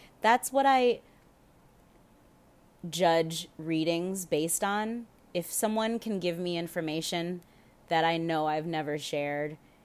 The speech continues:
and they are accurate, then I trust that they are gifted in that sense. And <laughs> she was crazy spot on. And it was just, it was a really beautiful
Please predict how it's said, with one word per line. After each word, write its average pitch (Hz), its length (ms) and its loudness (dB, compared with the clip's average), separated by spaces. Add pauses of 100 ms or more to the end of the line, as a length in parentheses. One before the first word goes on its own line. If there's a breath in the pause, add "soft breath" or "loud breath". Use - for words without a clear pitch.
(220 soft breath)
and 156 240 -6
they 151 380 -2 (1120)
are 151 240 0
accurate, 180 640 2 (880)
then 156 440 0
I 143 420 0
trust - 480 -4
that 147 260 -2
they 135 380 -2 (400)
are 156 140 -2
gifted 156 500 -4 (180)
in 156 140 -4
that 135 180 -6
sense. - 540 -6
And 151 420 -6 (540 loud breath)
<laughs> - 560 -20
she 220 480 4
was 185 500 4 (240)
crazy 208 460 2
spot 139 360 0
on. 135 400 -6
And 175 160 2
it 160 100 -2
was 170 200 0
just, - 340 -2
it 196 100 2
was 190 180 -2
a 214 80 0
really 247 420 2
beautiful 190 1040 2